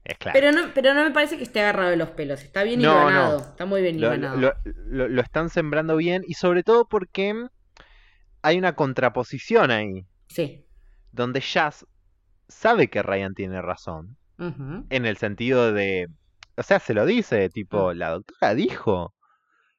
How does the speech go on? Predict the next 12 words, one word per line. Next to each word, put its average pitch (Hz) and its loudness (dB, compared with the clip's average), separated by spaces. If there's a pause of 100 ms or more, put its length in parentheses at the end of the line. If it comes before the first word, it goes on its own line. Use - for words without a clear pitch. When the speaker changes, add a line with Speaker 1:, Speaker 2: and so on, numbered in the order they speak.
(140)
Speaker 1:
que 110 0
nosotros 117 2
no 131 2
íbamos 123 0
a 101 -6
ser 104 -2
los 104 -2
mismos". 85 -12
Speaker 2:
Sí. 156 -6 (480)
Speaker 1:
Pero 120 4
a 113 0
Jazz 156 0